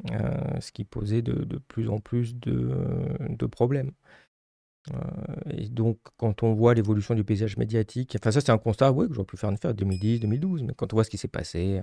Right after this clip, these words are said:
surtout en particulier depuis deux mille quinze, euh, puis depuis, après deux mille vingt, euh, enfin, on est là actuellement sur des, euh, euh,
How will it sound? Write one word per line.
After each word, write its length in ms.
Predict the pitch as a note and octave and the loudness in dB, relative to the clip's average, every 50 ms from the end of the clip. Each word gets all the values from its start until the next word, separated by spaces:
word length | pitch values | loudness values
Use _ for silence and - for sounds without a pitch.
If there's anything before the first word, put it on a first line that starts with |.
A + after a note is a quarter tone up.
| G#2+ A2+ | -6 -10
surtout 220 | - - - - A2 | -14 -14 -8 -6 -4
en 40 | |
particulier 360 | F#2+ F#2+ F2+ - G2+ - G#2+ F#2+ | -2 -2 -2 -4 -4 -4 -4 -4
depuis 140 | - F#2+ | -4 -4
deux 100 | F2+ F2+ | -2 -2
mille 180 | E2+ E2+ E2 - | -2 -4 -4 -4
quinze, 520 | - - F2+ F#2+ G2+ G#2 G#2 G#2 G#2 G#2 G#2 - - - - - - _ _ _ _ - | -2 0 2 2 2 2 2 0 -2 -4 -8 -10 -16 -20 -20 -20 -20 _ _ _ _ -4
euh, 220 | - G2+ G2 F#2+ F#2 - | -2 0 0 0 -2 -2
puis 200 | - - A#2 A2+ | 2 4 6 6
depuis, 220 | A2 G#2 G2 G2+ | 6 6 6 4
après 260 | F#2+ F#2 - - G2 | 2 0 0 -4 -2
deux 100 | F#2 F#2 | -2 -2
mille 200 | F2+ F2+ F2 F#2+ | -2 -2 -4 -2
vingt, 420 | F#2+ F#2+ G2 G#2 A2+ A2 A2+ - - | -2 -2 0 0 0 0 -2 -2 -4
euh, 180 | - - - - - | -6 -6 -6 -6 -8
enfin, 240 | - - - - - F#2+ | -10 -10 -10 -8 -8 -6
on 120 | F#2 F#2 | -4 -2
est 220 | G#2 A2 A#2+ A#2+ A2 | 0 0 0 0 0
là 200 | A2+ A#2+ C#3+ C#3 | 0 0 0 0
actuellement 520 | A#2 G2 _ - G2 F#2 G#2 A#2 C#3 D3+ | -2 -4 _ -2 0 0 2 0 0 -2
sur 240 | D3 - - B2+ - | -2 -4 -6 -6 -4
des, 300 | G2+ G2 G2+ G#2+ A2+ A2 | -2 0 0 0 0 0
euh, 100 | G#2 - - C#3 _ _ - - - - _ _ _ _ _ _ - - | -2 -4 -6 -8 _ _ -20 -20 -20 -20 _ _ _ _ _ _ -8 -6
euh, 60 | - | -6